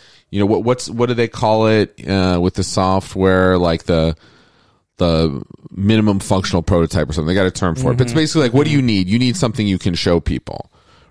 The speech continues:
Speaker 1: right? And it, it only needs to barely work. It's a proof of concept thing. That's what matters. That's what gets you the money. And you keep faking it until you make it. You keep telling people you're, it's just about to happen. I mean,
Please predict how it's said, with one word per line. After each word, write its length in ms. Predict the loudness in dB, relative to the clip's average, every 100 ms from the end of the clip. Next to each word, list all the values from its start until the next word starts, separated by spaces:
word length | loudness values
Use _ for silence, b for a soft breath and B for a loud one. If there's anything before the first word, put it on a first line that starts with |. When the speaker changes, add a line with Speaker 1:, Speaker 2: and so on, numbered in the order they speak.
| b
Speaker 1:
right? 340 | 2 2 0 -4
And 160 | -2 2
it, 200 | 0 -2 -4
it 160 | 0
only 240 | 2 2 2
needs 240 | 0 -2
to 80 | -8
barely 360 | -4 0 0 0
work. 280 | 0 0 -2
It's 120 | -8
a 40 |
proof 280 | -4 -2 -2
of 80 | -4
concept 520 | -4 -2 -2 -4 -4
thing. 460 | -4 -2 -2 -4 -4
That's 260 | -2 -2 -4
what 100 | -4
matters. 420 | -2 0 0 0
That's 220 | -2 -2
what 100 | -4
gets 240 | -4 -4 0
you 60 |
the 100 | 0
money. 420 | 2 2 2 0 -2 B B B
And 100 | 0
you 80 | 0
keep 220 | 0 -6
faking 340 | -2 -2 0 0
it 40 |
until 220 | 0 0
you 100 | 0
make 180 | 2 0
it. 60 | -2
You 180 | -6
keep 80 | -8
telling 320 | -4 0 0
people 280 | 0 0 2
you're, 160 | 2 2 0
it's 180 | -6 -4
just 240 | -4 -2
about 260 | 0 0 -2
to 60 |
happen. 560 | -2 -2 -2 -2 -2 -4 B B B B B B B
I 60 | 0
mean, 340 | 2 2 0